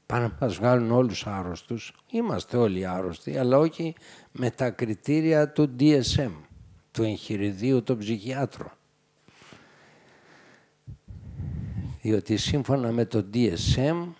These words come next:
ο Άγιος είναι άρρωστος. Γιατί δεν είναι σύμφωνος με το μοντέλο της Ευρώπης;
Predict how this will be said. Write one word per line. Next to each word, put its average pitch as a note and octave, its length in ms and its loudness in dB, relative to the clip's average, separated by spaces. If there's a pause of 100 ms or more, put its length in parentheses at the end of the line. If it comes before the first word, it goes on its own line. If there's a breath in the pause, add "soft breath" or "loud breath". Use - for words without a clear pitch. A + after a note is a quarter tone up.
(120)
ο - 180 4
Άγιος B2+ 800 4
είναι D#3 440 -2
άρρωστος. F#2+ 680 2 (2500 soft breath)
Γιατί A#2 380 0
δεν B2 200 4
είναι G2 200 0
σύμφωνος F2+ 640 -4
με F2+ 140 -6
το F2 160 -8
μοντέλο F#2+ 600 0
της - 200 -2
Ευρώπης; - 680 -4